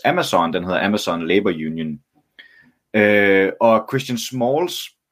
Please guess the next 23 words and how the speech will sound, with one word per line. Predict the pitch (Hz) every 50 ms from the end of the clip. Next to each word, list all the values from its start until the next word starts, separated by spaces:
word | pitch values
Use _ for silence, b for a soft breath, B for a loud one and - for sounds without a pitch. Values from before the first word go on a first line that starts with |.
| _ _ _ _ _ _ - -
er | 107 110 110 110 -
blevet | 110 110 110 107 107 107 110 -
nomineret | 117 117 117 120 123 120 131 160 180 180 147 110 95 87
af | 76 92
det | 113 117 120
her | 120
amerikanske | 104 98 98 95 92 90 - - 135 123 110 - - 101
magasin | 92 92 87 92 90 - - 127 113 92 80 73
Time, | - 101 95 98 110 120 135 131 - b b b b b b b b b b b b _ -
øh, | 104 101 98 95 95 95 92 92 85 - -
til | - 120 110 107 101 98 _ _ _ _ _ _ _ _ _ _ _ -
Time | - - 113 107 104 95 95 92
hundred, | 92 104 - 143 147 139 139 113 - - - _ _
som | - - - 95 98
ligesom | 101 113 113 113 131 117 107 101 - -
er, | 95 92 90 87 85 - b b b b b b b b -
ifølge | 101 - - 117 113 120 139 143 123 - - - _ _ _ _ -
Time, | - 113 104 104 110 113 120 131 123 113 b b b b b b b _ _ _ _ _ _ _ _ _ _ -
de | 127 139 135
hundrede | 113 123 147 147 156 156 151 143 120 110 -
personer, | 113 107 - - 131 131 120 107 92 85 78 69 - -
der | - 95 95 90
er | - 92 95 92 90 80